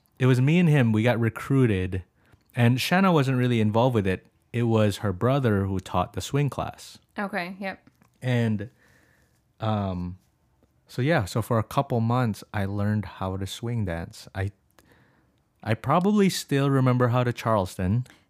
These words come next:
Speaker 2: That's really cool. You should teach me.
Speaker 1: It's a little tricky, a little Charleston.
Speaker 2: <laughs> I, a little,
Speaker 1: Um,
Speaker 2: little Charleston.
Speaker 1: little Charleston.
Speaker 2: <laughs>
Speaker 1: Um, but it was really weird because we would go, like, every afternoon.
Speaker 2: Mm-hmm.
Speaker 1: Like, I would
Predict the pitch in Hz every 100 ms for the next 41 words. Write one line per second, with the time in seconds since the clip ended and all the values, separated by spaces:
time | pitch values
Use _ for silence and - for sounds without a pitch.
0 | - 247 247 330 294 202 165 165 185 208
1 | - 156 156 - - - - _ _ _
2 | _ 120 - 208 247 - 226 247 107 101
3 | 101 - 110 113 - 202 208 - - 190
4 | - - 269 233 196 139 123 113 101 233
5 | 190 - 240 233 285 147 127 - 143 165
6 | 208 220 - _ - - - 127 123 117
7 | 110 - 135 123 113 107 - _ _ _
8 | _ _ - 131 139 139 165 143 156 117
9 | 110 101 117 147 135 104 104 123 92 82
10 | - _ 101 98 98 90 - 90 92 87
11 | 85 - 240 240 196 262 _ - - -
12 | - _ _ _ _ - 95 90